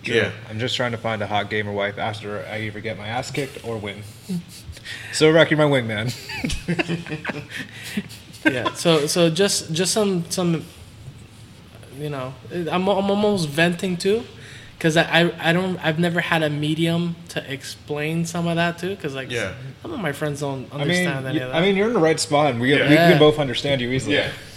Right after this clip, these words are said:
Speaker 2: Because when we've had, um, Mortal Kombat tournaments here in the past or whatnot, and
Speaker 1: Oh my God.
Speaker 2: it'd be, it'd be, it'd be hella fun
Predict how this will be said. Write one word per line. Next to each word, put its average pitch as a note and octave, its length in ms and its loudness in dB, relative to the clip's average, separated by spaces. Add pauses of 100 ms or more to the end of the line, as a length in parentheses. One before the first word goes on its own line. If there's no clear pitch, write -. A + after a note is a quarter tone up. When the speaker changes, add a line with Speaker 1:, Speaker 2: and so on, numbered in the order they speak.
(640)
Speaker 2:
Because A#2+ 360 -2
when B2+ 200 -4
we've D3+ 220 0
had, C3+ 260 0
um, C3 560 -2 (400)
Mortal B2+ 280 -2
Kombat A#2 180 -4
tournaments B2 300 -8
here A#2+ 340 -2 (300)
in G#2 120 -8
the G#2 60 -2
past A2+ 420 -2
or A2+ 80 -2
whatnot, A2+ 560 -2
and A2 560 0
Speaker 1:
Oh B2+ 100 -4
my G2+ 140 -8
God. A2 360 0 (600)
Speaker 2:
it'd C#3+ 160 4
be, A4+ 80 0
it'd C4 200 4
be, C4 100 4
it'd D4 220 2
be A3 120 6
hella F3+ 240 8
fun E3 560 2